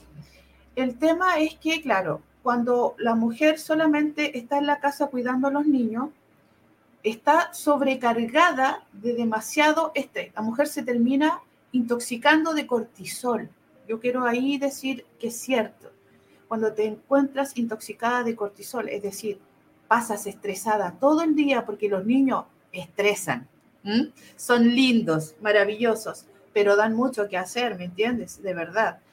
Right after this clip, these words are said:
Tienes que estar veinticuatro siete siempre ahí preocupada y que de todas las labores, entonces, claro,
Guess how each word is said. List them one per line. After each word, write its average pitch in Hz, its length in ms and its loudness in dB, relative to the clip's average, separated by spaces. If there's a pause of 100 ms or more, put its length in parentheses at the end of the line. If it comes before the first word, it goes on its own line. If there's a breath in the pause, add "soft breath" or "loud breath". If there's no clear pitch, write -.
(140)
Tienes 208 220 -8
que 214 80 -14
estar 202 240 -4
veinticuatro 214 560 -2
siete 262 360 -2
siempre 262 420 -2
ahí 247 120 0
preocupada 254 1120 2 (320 soft breath)
y 202 120 -12
que 202 220 -2
de 214 120 8
todas 359 260 0
las 339 140 -2
labores, 320 340 4
entonces, 294 400 -2
claro, 262 320 0